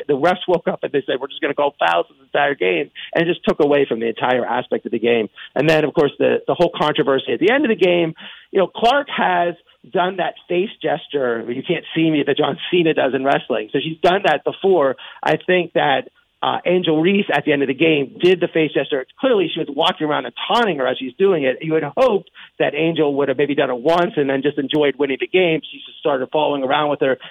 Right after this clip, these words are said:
then with the ring gesture. I mean, Curry does the same thing too.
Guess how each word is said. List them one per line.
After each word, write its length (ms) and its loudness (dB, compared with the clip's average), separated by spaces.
then 140 0
with 120 0
the 80 0
ring 260 2
gesture. 380 0
I 60 0
mean, 140 0
Curry 260 0
does 160 2
the 120 -8
same 220 -2
thing 300 -4
too. 280 2